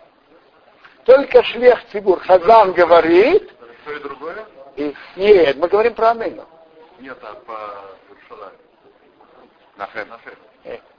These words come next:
Speaker 1: когда говор-, мы
Speaker 3: Мы га-, мы говорили утром тоже, говорили Нахем.
Speaker 2: Не, не, почему
Speaker 3: А есть
Speaker 2: у нас
Speaker 3: разные
Speaker 2: написано?
Speaker 3: обычаи, кто и вечером говорят, кто не говорят, кто сфардим. А утром все сфардим.
Speaker 1: О, утром все говорят. А, но Ашкназим говорят Нахем тоже только в Минху.
Speaker 2: А он не говорит Шлех Цибур?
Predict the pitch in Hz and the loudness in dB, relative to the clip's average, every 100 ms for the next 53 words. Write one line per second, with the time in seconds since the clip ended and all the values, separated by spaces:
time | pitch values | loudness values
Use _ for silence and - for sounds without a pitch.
0 | - 131 170 165 165 170 143 160 120 127 | -18 -4 -4 -2 -2 -2 -6 -12 -10 -10
1 | 117 117 120 120 107 110 117 113 104 98 | -10 -14 -12 -12 -14 -16 -16 -16 -16 -18
2 | 95 95 104 107 131 139 127 139 139 214 | -18 -16 -16 -14 -12 -14 -16 -20 -18 -18
3 | - 139 - 98 101 208 220 240 113 110 | -18 -20 -16 -14 -14 -12 -8 -6 -8 -10
4 | 110 113 110 - 107 123 139 123 113 107 | -16 -16 -18 -14 -10 -8 -8 -12 -12 -14
5 | - 98 92 85 78 78 78 87 117 123 | -14 -18 -16 -16 -20 -20 -20 -18 -16 -16
6 | 110 104 - - - 240 247 247 220 202 | -18 -20 -20 -4 0 2 4 2 0 -6
7 | - 160 123 101 85 - _ _ _ - | -6 -6 -6 -10 -14 -18 _ _ _ -6
8 | 143 135 117 98 - - 185 220 - 220 | -2 0 0 -4 -12 -2 2 2 0 -8
9 | - 233 196 175 185 180 170 - 170 175 | -8 -12 -6 -2 -2 -2 -4 -6 -6 -6
10 | 156 165 147 - 156 156 135 143 123 - | -6 -6 -4 -4 -4 -6 -8 -8 -10 -18
11 | - _ - 131 135 147 143 127 123 131 | -20 _ -14 -12 -12 -14 -16 -18 -18 -20
12 | - - - 160 _ - - | -20 -20 -20 -20 _ -20 -20